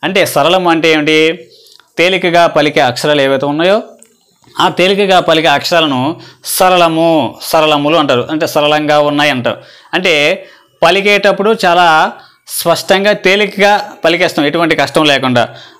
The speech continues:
మరి ఇవి ఎలా పలుకుతాం అనేది పరుషాల గురించి మాట్లాడుకునేటప్పుడు చెప్దాం. కాబట్టి సరళములు అంటే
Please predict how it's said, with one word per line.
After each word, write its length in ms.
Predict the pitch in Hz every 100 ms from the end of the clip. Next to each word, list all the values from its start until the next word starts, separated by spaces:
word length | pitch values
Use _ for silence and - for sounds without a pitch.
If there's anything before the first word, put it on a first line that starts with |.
| 143
మరి 140 | 170
ఇవి 100 | 165
ఎలా 180 | 151 185
పలుకుతాం 420 | 190 185 175 175
అనేది 500 | 165 160 151 156 175 - _ -
పరుషాల 340 | 165 185 196
గురించి 260 | 175 170 156
మాట్లాడుకునేటప్పుడు 720 | 147 151 156 147 143 139 135
చెప్దాం. 340 | 156 123 113 107 - _ - - _
కాబట్టి 320 | 147 156 175 160
సరళములు 480 | 151 147 170 170
అంటే 560 | 151 131 127 190 233 -